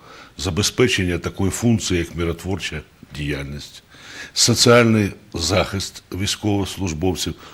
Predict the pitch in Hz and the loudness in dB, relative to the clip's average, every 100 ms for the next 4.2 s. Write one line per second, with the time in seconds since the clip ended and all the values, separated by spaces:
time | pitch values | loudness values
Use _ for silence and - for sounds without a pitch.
0 | - 80 92 - 80 76 71 110 123 131 | -8 -2 -2 -2 -6 -6 0 0 0 -4
1 | - 131 139 - 69 85 - - - 92 | -6 -10 -10 -8 -6 -6 -6 -6 -6 -4
2 | 92 82 - - - 95 82 73 101 139 | -4 -6 -10 -20 -10 -4 -2 2 6 6
3 | 107 - - - 98 87 69 71 78 76 | 6 0 -12 -14 -6 -4 -4 -4 -4 -6
4 | - 58 | -10 -16